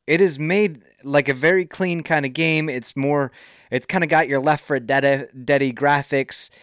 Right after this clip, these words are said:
You know, it, um, oh God, what is that game that I was playing with what's her name not too long ago?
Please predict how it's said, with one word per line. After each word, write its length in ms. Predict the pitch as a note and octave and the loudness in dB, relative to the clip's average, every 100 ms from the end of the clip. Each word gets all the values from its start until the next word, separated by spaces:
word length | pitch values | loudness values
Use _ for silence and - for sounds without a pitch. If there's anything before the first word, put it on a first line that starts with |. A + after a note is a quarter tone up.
| _ _ | _ _
You 140 | - C3+ | -6 0
know, 260 | C#3 C3 | 2 2
it, 260 | B2 B2 A#2 | 0 -2 0
um, 440 | A#2+ A2+ G#2+ G#2+ - | 0 2 0 -6 -8
oh 160 | B2+ | -8
God, 280 | A2 A#2+ A2+ | -6 -4 -4
what 120 | B2+ | -4
is 80 | D3 | -4
that 240 | D3 B2 | -4 -4
game 300 | A2+ A#2+ A#2+ | -6 -6 -6
that 100 | A2 | -6
I 80 | G#2 | -10
was 200 | G2 G2 | -10 -14
playing 380 | - A#2 A#2 A2 | -14 -8 -8 -8
with 140 | G#2 | -10
what's 280 | F#2+ G#2 - | -10 -10 -8
her 100 | G#2+ | -10
name 220 | G2+ G2 | -10 -12
not 180 | G2 F2 | -12 -14
too 160 | - A#2 | -12 -12
long 320 | G2 G2+ G#2 | -10 -12 -14
ago? 340 | F2+ G2+ F#2 | -12 -12 -12